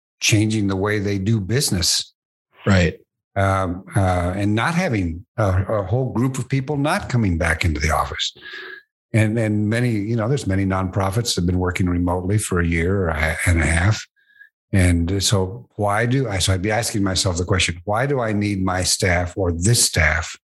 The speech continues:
Speaker 2: Yeah.
Speaker 1: to be back in the office? Now, you may have some smart reasons,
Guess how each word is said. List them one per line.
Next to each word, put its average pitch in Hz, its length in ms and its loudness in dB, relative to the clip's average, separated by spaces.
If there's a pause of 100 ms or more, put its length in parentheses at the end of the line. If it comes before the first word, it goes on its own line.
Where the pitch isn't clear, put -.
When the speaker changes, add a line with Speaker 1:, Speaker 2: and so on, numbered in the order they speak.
(480)
Speaker 2:
Yeah. 101 300 4 (160)
Speaker 1:
to - 80 0
be 98 160 2
back 110 400 -2
in 104 160 2
the 98 120 0
office? 92 640 -4 (1600)
Now, 107 200 0
you 92 160 0
may 113 120 2
have 101 180 0
some 87 180 0
smart 87 380 0
reasons, 85 560 0